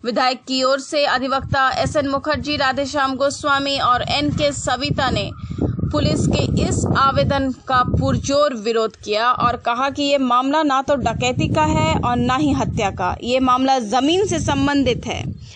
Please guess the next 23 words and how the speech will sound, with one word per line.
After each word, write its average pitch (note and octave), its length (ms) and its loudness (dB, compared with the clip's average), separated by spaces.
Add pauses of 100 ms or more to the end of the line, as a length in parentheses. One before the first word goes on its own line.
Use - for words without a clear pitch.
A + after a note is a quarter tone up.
(160)
बाघमारा A#3+ 380 0
विधायक A#3+ 680 0 (240)
को C#4 200 4
राजनीतिक C4+ 720 0
साजिश B3+ 500 -2
के B3+ 160 -2
तहत B3 580 -2
फंसाया C4 640 -2
गया G3 240 -4
है G3 240 -6
और A3 300 0
उनकी A#3 380 -6
प्रतिष्ठा B3+ 580 -4
धूमिल C#4+ 380 0
करने B3+ 340 -4
के B3+ 140 -2
लिए B3+ 140 2
पुलिस B3 360 -4
एक A#3 140 -2
राजनीतिक C#4 560 -2
साजिश A#3+ 420 -4
के A#3 140 -4
तहत A3+ 400 -4